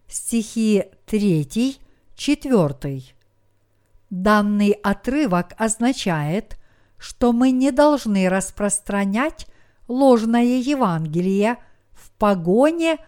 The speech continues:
за людскими душами. Если вы любите мясо, то когда вы его едите, вы всё равно вкушаете немного крови, которая в нём осталась.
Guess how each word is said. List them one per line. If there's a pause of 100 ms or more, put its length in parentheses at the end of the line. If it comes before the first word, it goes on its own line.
(180)
за
людскими
душами. (800)
Если
вы
любите
мясо, (440)
то
когда
вы
его
едите, (440)
вы
всё
равно (220)
вкушаете
немного
крови, (480)
которая
в
нём
осталась.